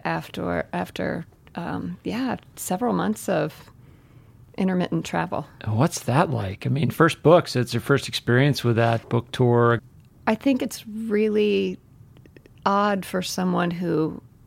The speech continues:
Speaker 1: works in isolation.
Speaker 2: Yeah, exactly.
Speaker 1: To suddenly go out there and,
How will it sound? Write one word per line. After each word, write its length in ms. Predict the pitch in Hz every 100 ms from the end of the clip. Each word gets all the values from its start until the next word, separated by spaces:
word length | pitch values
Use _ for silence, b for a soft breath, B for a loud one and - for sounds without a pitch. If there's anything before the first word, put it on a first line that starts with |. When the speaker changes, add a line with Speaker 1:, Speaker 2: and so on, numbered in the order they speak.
| - - -
Speaker 1:
works 360 | 180 185 -
in 120 | 190
isolation. 760 | 170 170 - 143 143 - 294 302 -
Speaker 2:
Yeah, 340 | 143 202 208 120
exactly. 560 | 117 - 190 117 101 -
Speaker 1:
To 220 | - 247
suddenly 480 | 214 - 208 208 190
go 140 | 180 185
out 240 | 180 185
there 160 | 208 180
and, 240 | 175